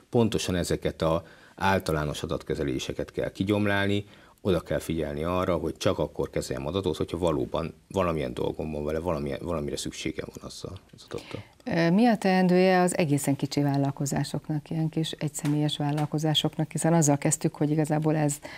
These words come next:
Speaker 2: ezzel bővült most nagyon jelentősen,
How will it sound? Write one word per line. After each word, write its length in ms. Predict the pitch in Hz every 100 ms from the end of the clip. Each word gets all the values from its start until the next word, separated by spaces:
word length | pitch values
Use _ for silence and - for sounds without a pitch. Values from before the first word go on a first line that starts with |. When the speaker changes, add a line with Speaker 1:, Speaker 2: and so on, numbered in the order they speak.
| -
Speaker 2:
ezzel 480 | - 151 - 151 147
bővült 480 | 139 143 139 143 -
most 200 | 147 -
nagyon 360 | 139 139 143 143
jelentősen, 800 | 135 135 139 151 143 - 143